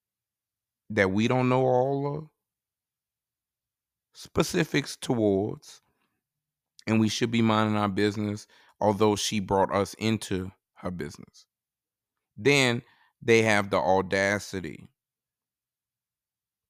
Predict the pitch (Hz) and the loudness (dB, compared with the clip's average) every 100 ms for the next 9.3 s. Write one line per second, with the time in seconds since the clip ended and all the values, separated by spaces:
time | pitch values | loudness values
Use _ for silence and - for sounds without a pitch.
0 | _ 104 107 117 113 107 107 107 _ _ | _ -2 2 2 2 0 -4 -8 _ _
1 | _ _ _ _ _ _ _ - 110 107 | _ _ _ _ _ _ _ 0 2 2
2 | 104 101 92 - 101 98 90 90 90 - | 0 -2 -6 -6 -2 -2 -2 -6 -14 -20
3 | _ _ _ _ _ _ _ 104 - 117 | _ _ _ _ _ _ _ -6 -4 0
4 | 107 101 92 87 90 85 _ _ _ _ | 0 2 0 -2 -6 -12 _ _ _ _
5 | _ _ _ _ _ _ 95 95 90 87 | _ _ _ _ _ _ -4 -2 -4 -4
6 | 98 90 80 76 87 - _ _ _ _ | -2 -4 -6 -10 -16 -20 _ _ _ _
7 | _ _ _ _ - - 95 78 - 101 | _ _ _ _ -20 -8 -6 -6 -2 0
8 | 98 92 92 - - 104 107 101 95 - | 2 0 -2 -6 0 0 2 0 0 -4
9 | 82 80 | -10 -12